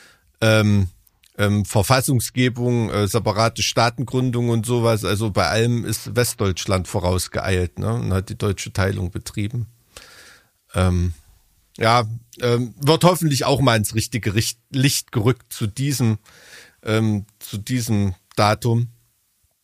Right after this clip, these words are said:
Ähm, und da fällt mir noch ein, apropos deutsche Wiedervereinigung, Wolfgang Schäuble auch gestorben, ne?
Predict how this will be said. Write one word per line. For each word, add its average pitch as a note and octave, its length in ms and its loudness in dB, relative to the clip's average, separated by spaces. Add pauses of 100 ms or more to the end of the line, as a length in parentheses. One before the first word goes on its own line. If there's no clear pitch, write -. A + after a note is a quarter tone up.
(640)
Ähm, A#2+ 380 4 (100)
und D3 300 0
da D#3 160 2
fällt D#3+ 260 4
mir D3+ 100 2
noch C3+ 140 2
ein, C#3+ 220 2
apropos C#3+ 240 -4
deutsche C3+ 320 -2
Wiedervereinigung, C3 640 -2
Wolfgang A#2+ 400 0
Schäuble C#3+ 420 0
auch G2+ 220 -4
gestorben, A2+ 560 -4
ne? C3+ 160 -4